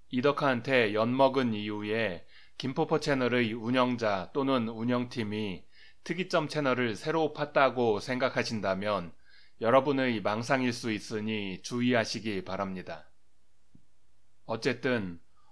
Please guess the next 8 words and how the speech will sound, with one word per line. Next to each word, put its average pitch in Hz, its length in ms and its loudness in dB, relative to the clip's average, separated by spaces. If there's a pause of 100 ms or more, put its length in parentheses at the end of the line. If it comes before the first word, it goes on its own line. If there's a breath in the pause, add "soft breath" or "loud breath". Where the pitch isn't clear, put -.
엉터리 139 640 2
진화심리학을 123 920 2
팔아먹는 139 560 2
자들을 110 560 0
조지겠다는 117 880 0
굳건한 123 680 4
의지를 110 540 -2
품고 101 680 -2